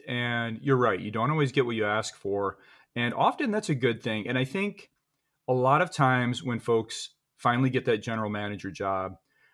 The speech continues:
they're stepping into a very organized situation, right? And, and that's a good thing, right? You, they're taking over for someone who's been there ten, twenty, thirty years, who has the relationship with the community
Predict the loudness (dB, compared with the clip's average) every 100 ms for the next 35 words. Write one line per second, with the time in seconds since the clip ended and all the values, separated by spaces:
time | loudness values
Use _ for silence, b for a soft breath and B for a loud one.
0 | _ -4 -2 -2 2 2 2 0 0 0
1 | -2 -2 -2 -2 -2 0 0 0 -2 -2
2 | 0 0 0 0 -2 -4 -8 -14 -10 -8
3 | -4 -4 -4 -6 -4 -2 0 2 2 2
4 | 0 0 -2 -2 -10 -6 -2 -2 -2 -4
5 | -4 -2 0 2 2 0 -4 -4 -2 -4
6 | -4 -2 0 0 -2 -6 b b b -4
7 | -2 -2 -4 -2 -2 -2 0 0 0 0
8 | 2 2 0 -4 -2 0 0 0 0 0
9 | 0 -8 -12 -16 -14 -6 -4 -2 -4 -6